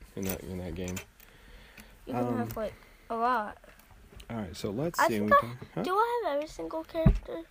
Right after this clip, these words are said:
Speaker 1: You've got every Star Wars character that was put out.
Speaker 2: I don't think so, 'cause there's,
Speaker 1: Hmm.
Speaker 2: there's a Mace Windu and General Grievous that I
Speaker 1: Well,
Speaker 2: don't
Speaker 1: I mean,
Speaker 2: have.
Speaker 1: they're, they're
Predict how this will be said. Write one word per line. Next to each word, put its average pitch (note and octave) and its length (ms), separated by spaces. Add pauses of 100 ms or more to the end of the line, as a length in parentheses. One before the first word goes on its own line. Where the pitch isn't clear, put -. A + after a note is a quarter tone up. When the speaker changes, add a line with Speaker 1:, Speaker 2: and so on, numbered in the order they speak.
Speaker 1:
You've F3 140
got G3+ 120
every F3 200
Star B2+ 260
Wars E3 160
character G#2+ 340
that G2+ 100
was F#2+ 120
put G#2 200
out. G2 220 (1600)
Speaker 2:
I - 60
don't E4+ 260
think - 360
so, A3+ 440
'cause C4 220
there's, C#4 300 (300)
Speaker 1:
Hmm. A#2+ 80 (120)
Speaker 2:
there's C#4+ 240
a C4+ 40
Mace C#4 420
Windu C4+ 480
and A#3+ 100
General A#3+ 300
Grievous B3 500
that G#3 220
I C#3+ 40
Speaker 1:
Well, D3 140
Speaker 2:
don't D3 80
Speaker 1:
I C#3+ 40
mean, C#3+ 140
Speaker 2:
have. C3+ 40
Speaker 1:
they're, D3+ 200
they're C#3+ 260